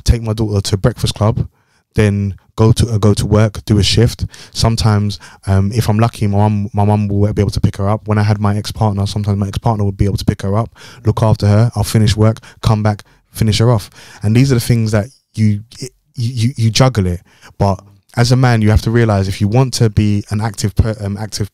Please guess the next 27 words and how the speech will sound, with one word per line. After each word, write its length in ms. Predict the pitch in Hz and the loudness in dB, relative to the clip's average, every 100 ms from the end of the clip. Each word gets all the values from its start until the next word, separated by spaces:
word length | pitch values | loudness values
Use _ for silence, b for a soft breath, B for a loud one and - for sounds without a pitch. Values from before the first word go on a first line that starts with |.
| - | -4
parent 320 | 123 110 98 | -2 0 -2
in 60 | 98 | 0
your 180 | 95 | -2
child's 340 | 92 107 98 98 | -2 0 0 -2
life, 300 | 98 87 - B B B B B _ | -4 -4 -10 B B B B B _
you've 160 | 104 | -6
got 160 | 101 123 | -2 -2
to 160 | - 107 | 0 2
realize 460 | 113 113 101 95 | 4 2 2 0
that 180 | - 98 _ - | -2 -4 _ -4
you're 120 | 107 | 0
gonna 160 | 113 110 | 0 -2
actually 240 | - 104 | -4 -4
have 100 | 104 | -4
to 100 | - | -2
make 180 | 101 98 | -2 -2
a 40 | |
lot 100 | 101 | -4
of 60 | 98 | -4
sacrifices 640 | - 107 104 - 90 - 90 | -4 -4 -4 -6 -6 -8 -6
and 100 | 90 | -4
take 160 | 101 | -2
a 40 | 98 | -2
lot 140 | 104 | -2
of 60 | 107 | -4
steps 340 | - 92 - | -6 -8 -6
back. 280 | 107 92 | -6 -8